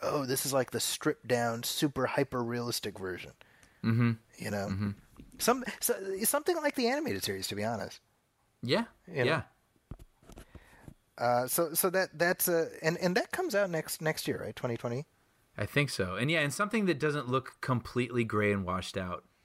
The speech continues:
Speaker 2: Please.
Speaker 1: <laughs> Yeah. Yeah, seriously.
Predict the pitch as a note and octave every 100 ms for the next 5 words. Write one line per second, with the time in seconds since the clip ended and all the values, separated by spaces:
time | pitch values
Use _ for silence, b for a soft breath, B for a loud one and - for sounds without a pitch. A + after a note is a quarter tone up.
0 | _ - - A2+ A2+ A#2 A2 G2+ F2 -
1 | - - - - - _ - A2 G#2+ G2
2 | - - - - - - _ D#3+ B2 A#2+
3 | G#2 - A#2+ A2 -